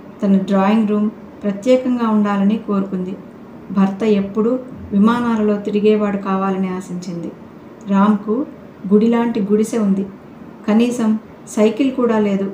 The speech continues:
ఆమె అసహాయంగా ఏడుస్తూ మంచంలో ఉండిపోయింది. రెండు రోజులు గడిచిపోయాయి. ఇంట్లో అందరూ రాజశ్రీని ఓ దోషిలా చూసి మాట్లాడటం లేదు.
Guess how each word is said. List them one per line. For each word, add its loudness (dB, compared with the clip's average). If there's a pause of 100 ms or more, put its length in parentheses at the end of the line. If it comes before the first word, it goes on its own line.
(760)
ఆమె 4
అసహాయంగా 0
ఏడుస్తూ 0 (380)
మంచంలో 0
ఉండిపోయింది. -2 (720)
రెండు 4
రోజులు 2
గడిచిపోయాయి. -4 (1300)
ఇంట్లో 2
అందరూ 2 (320)
రాజశ్రీని 2 (340)
ఓ 0
దోషిలా 2
చూసి -2
మాట్లాడటం -2
లేదు. -4